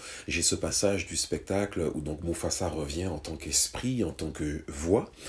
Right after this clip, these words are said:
Donc physiquement, moi, ça se traduit par un appel micro, euh, t-, tous les soirs où Mufasa est demandé. Donc je redescends au niveau de stage et où chaque soir, je suis donc, euh, euh, alors ça dépend, euh,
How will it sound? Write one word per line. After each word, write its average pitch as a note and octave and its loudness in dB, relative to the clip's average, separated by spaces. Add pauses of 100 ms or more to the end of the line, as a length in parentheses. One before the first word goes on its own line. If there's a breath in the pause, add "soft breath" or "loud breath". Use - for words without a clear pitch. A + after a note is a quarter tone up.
(240 loud breath)
Donc - -2
physiquement, A2+ 4
moi, G2+ 6
ça F2+ 2
se - 4
traduit F2 -2
par E2+ -4 (440 loud breath)
un D#2+ 2
appel E2+ 6
micro, E2+ 4
euh, C#2 0
t-, - -10
tous - -6
les F#2+ 6
soirs F2+ 4
où E2 4
Mufasa F2 4
est D#2+ 4
demandé. E2 4
Donc D2+ -2
je D#2 -2
redescends F2 2
au F2 2
niveau E2 2
de C#2+ -2
stage G2+ 4 (280 loud breath)
et E2 4
où E2+ 2
chaque - 2
soir, E3 2 (360 loud breath)
je D#2+ 0
suis - 0
donc, D#2+ 0
euh, C#2+ 4 (380 loud breath)
euh, - -2
alors D#2 2
ça - 4
dépend, D#2+ 2 (140)
euh, - -6